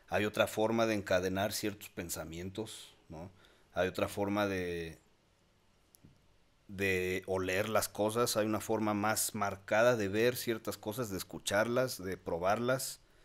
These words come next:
Claro, proba-, probablemente la, una de las misiones de, al menos de esta planta, sea exacerbar tus sentidos y sea de alguna forma hacerte llegar a,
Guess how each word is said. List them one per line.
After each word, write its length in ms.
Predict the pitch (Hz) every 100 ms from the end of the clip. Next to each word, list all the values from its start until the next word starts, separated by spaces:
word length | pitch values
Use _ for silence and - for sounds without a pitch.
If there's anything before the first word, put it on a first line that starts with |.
| -
Claro, 380 | - 101 160 92 - _ _ _ - - _ _ -
proba-, 340 | 113 104 104
probablemente 600 | 120 104 110 120 120 120
la, 320 | 113 101 95 95 - - -
una 200 | 110 120
de 80 | 117
las 160 | 107 98
misiones 640 | 98 - 113 127 117 92
de, 640 | 90 90 87 80 82 - -
al 140 | 87 95
menos 200 | 107 104
de 60 |
esta 240 | 107 98 -
planta, 420 | 110 104 104 - - _ - - -
sea 220 | 110 113
exacerbar 680 | 110 107 - 101 104 117
tus 140 | - 127
sentidos 680 | 104 95 214 233 101 - - - - _ _ -
y 140 | 90
sea 200 | - 107
de 80 | 120
alguna 280 | 120 123 120
forma 460 | 127 120 123 127 95
hacerte 460 | - 104 101 110
llegar 380 | 107 98 98 95
a, 500 | 98 95 85 80 78